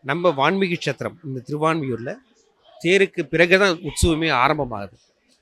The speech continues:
அதுல தேருக்கு முடிஞ்சு நேத்து எட்டாம் நாள் திருவிழா குதிரை வாகனம், அந்த திருக்கல்யாணம்,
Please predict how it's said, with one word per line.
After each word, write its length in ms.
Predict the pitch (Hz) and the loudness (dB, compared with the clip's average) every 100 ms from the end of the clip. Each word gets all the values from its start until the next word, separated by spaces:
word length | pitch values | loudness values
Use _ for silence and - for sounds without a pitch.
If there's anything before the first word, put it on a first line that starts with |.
| _ | _
அதுல 460 | 156 185 151 151 - _ _ - - | -4 2 2 0 -8 _ _ -8 4
தேருக்கு 260 | 202 208 | 6 6
முடிஞ்சு 380 | 160 156 160 196 | 2 -4 -2 0
நேத்து 280 | 156 151 147 | 0 -2 -2
எட்டாம் 320 | 131 - 185 | 0 4 4
நாள் 260 | 175 151 135 | 4 -2 -4
திருவிழா 420 | 143 135 120 180 - - - _ | -6 -4 -4 -4 -8 -18 -20 _
குதிரை 240 | 151 170 151 | -2 2 2
வாகனம், 380 | 131 110 95 - _ - _ _ | 2 0 -10 -18 _ -20 _ _
அந்த 180 | 156 151 | -8 -4
திருக்கல்யாணம், 560 | 190 196 190 160 127 | -4 2 2 2 -2